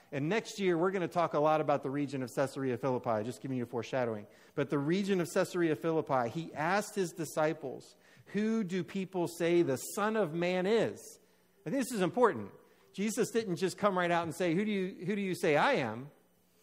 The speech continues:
He actually called himself something here in this question, a son of man. And I, I wanna help us understand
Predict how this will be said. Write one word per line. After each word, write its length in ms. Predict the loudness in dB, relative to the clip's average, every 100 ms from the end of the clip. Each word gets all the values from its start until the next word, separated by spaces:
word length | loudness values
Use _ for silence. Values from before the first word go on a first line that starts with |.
| 2
He 100 | 2
actually 280 | 4 2 2
called 380 | 2 2 2 4
himself 400 | 0 4 2 4
something 400 | 0 0 -2 0
here 180 | 0
in 100 | 2
this 160 | 0 -4
question, 480 | -2 -2 -2 -10 -10 -18 _ _ _ -12
a 80 | -10
son 260 | -2 0 0
of 120 | 0
man. 440 | 0 2 0 -4 -14 _ _ -16 -4
And 280 | -2 -2 -6 -18 -8
I, 180 | -4 -2 0
I 80 |
wanna 360 | 0 2 2 2
help 260 | 2 0 0
us 140 | -2
understand 840 | -4 -2 -2 -4 -4 -2 -2 -4